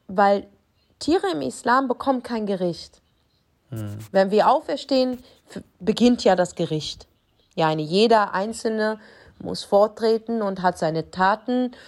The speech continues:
Speaker 2: Ja.
Speaker 1: und seine, weißt du, wird gerichtet und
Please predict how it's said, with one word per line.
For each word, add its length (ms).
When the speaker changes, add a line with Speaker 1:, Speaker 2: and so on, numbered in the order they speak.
Speaker 2:
Ja. 220
Speaker 1:
und 80
seine, 680
weißt 280
du, 280
wird 280
gerichtet 500
und 480